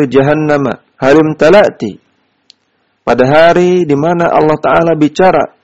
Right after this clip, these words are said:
kepada neraka jahanam.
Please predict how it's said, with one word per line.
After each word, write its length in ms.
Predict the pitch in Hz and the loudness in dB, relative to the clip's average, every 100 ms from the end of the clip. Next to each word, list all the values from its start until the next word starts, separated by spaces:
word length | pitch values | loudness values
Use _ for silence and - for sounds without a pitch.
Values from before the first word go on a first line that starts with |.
| _ _ _ _ - | _ _ _ _ -12
kepada 720 | 123 113 110 139 170 240 _ | -8 -6 0 0 0 -6 _
neraka 400 | 123 131 139 123 | -4 -4 -2 -4
jahanam. 640 | 117 117 107 98 - 131 | -4 -6 -8 -10 -14 -20